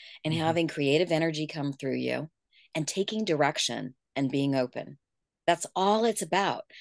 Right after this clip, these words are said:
Speaker 1: So if you can actually stand in that, it's kinda hard because at, at different, um, studios, you might have different people putting in different energy and different ideas. So to maintain your presence and your center and your creativity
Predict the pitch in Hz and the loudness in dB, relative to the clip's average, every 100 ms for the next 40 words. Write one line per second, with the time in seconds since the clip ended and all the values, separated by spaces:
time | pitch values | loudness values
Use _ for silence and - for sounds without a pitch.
0 | - - 185 175 180 185 196 - 185 233 | -12 0 4 4 0 -4 -4 2 4 4
1 | - 196 180 165 - 156 180 208 160 143 | 2 4 4 2 2 2 2 2 2 2
2 | 135 123 123 - 160 160 143 185 190 185 | 2 0 -2 -2 -2 -2 -2 2 2 4
3 | 220 208 170 - 151 147 - - - - | 6 6 4 -2 -2 -4 -6 -10 -18 0
4 | - 165 - - 147 135 151 175 190 175 | 4 4 2 2 2 4 2 0 2 2
5 | 160 - 147 139 135 147 - - 226 269 | 2 0 0 0 -2 -8 -8 -4 -2 2
6 | 190 143 143 147 165 151 165 147 156 156 | 6 6 6 2 2 0 0 -2 -2 -2
7 | 151 - 185 180 156 131 - 156 151 143 | -4 -6 -8 -2 -2 -2 -4 -2 0 0
8 | 143 143 131 - 151 156 143 139 123 131 | -2 -2 -4 -2 0 0 0 -2 -2 -4
9 | - 127 123 123 151 160 165 - - - | -4 -4 -4 -2 0 2 2 -2 -12 -8
10 | - 151 170 156 151 147 190 180 185 160 | -6 -4 0 2 2 2 -2 -2 0 -2
11 | - 143 139 160 147 147 127 - 135 139 | 0 0 2 -2 -2 -4 -4 -4 -2 -2
12 | 160 - - - - 151 151 147 - 139 | -2 -6 -18 -12 -2 2 2 0 0 2
13 | 131 214 214 175 127 | 2 0 0 0 0